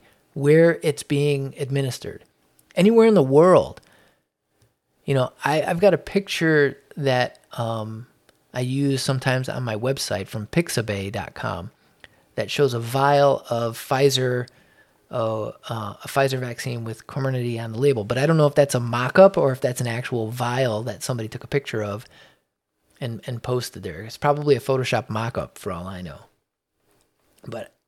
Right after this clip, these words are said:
you know, I tried searching, and I haven't seen a single photograph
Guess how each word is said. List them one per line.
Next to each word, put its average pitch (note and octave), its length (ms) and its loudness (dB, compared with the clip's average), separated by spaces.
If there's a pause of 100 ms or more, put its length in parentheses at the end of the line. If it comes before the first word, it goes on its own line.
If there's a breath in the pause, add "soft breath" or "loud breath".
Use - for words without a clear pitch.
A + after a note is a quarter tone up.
(580)
you C#3 60 -4
know, A2 80 -6
I D#3 140 -4
tried G#3 280 0
searching, D#3+ 440 -2
and C3 140 -4
I C3+ 180 -2
haven't G#3 160 2
seen F#3 340 0 (640 soft breath)
a C3+ 80 -6
single F3+ 800 4 (680 soft breath)
photograph C#3+ 1000 2